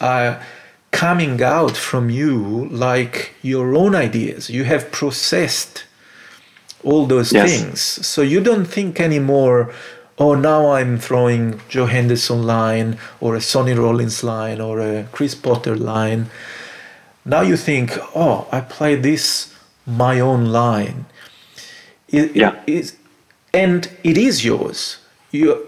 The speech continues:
Speaker 1: because
Speaker 2: Yes.
Speaker 1: it is genuinely coming from your mind,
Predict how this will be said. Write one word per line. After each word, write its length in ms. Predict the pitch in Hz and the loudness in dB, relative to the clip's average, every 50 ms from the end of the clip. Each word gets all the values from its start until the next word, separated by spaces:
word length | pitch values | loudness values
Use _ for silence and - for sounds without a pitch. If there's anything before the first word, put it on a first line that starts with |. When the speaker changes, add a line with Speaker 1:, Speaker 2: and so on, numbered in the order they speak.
| - - | -8 -2
Speaker 1:
because 420 | 120 143 131 143 160 147 120 120 - | 0 2 2 2 2 2 0 0 2
Speaker 2:
Yes. 300 | - 127 123 110 - 151 | 4 6 6 6 4 4
Speaker 1:
it 120 | 160 160 | 4 4
is 200 | 202 214 202 - | 2 2 0 -2
genuinely 1000 | 143 117 - 175 175 190 190 190 180 175 175 190 196 180 156 131 123 113 104 - - - - - - _ _ - | -2 -2 0 0 2 2 0 0 0 0 0 0 -2 -2 0 0 0 0 -2 -4 -10 -18 -20 -20 -20 _ _ -8
coming 440 | - - 147 147 147 147 135 127 | -4 -2 0 0 2 0 0 -2
from 280 | 120 - - 139 123 123 | -2 -2 0 0 2 2
your 140 | 123 123 120 | 2 2 2
mind, 720 | 113 110 110 117 113 110 107 104 101 98 92 101 - - | 2 0 0 0 2 2 2 0 0 -2 -4 -8 -12 -16